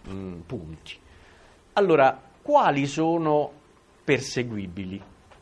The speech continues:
Non so se mi spiego, cioè quali posso, no, ottenere? Allora, a giovinezza no, che la giovinezza oltretutto è un, un ingrediente di quelli, eh,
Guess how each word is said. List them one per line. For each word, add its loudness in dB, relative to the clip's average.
Non -16
so -4
se -10
mi -10
spiego, -16
cioè -16
quali 2
posso, -2
no, -4
ottenere? -6
Allora, -8
a 0
giovinezza 0
no, -2
che -4
la 4
giovinezza 2
oltretutto 2
è 6
un, 2
un -2
ingrediente 2
di -4
quelli, -2
eh, -12